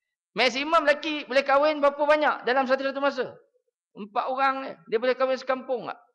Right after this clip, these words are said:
Kadang-kadang saya tambah lagi. Lagi haram kau kahwin senegeri.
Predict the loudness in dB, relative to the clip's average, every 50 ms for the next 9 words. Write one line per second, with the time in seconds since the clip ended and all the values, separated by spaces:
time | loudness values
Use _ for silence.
0 | _ _ _ _ _ _ _ _ _ _ -10 -8 -6 -4 -4 -4 -4 -4 -4 -4
1 | -4 -4 -4 -6 -6 -4 -6 -8 -10 -14 -20 -20 _ _ _ _ _ _ _ -4
2 | 0 0 0 0 -2 -4 -2 0 0 2 2 0 0 -2 -4 -4 -4 -2 -2 -2
3 | -2 -4 -6 -6 -8 -10 -8 -10 -12 -14 -14 -18 -20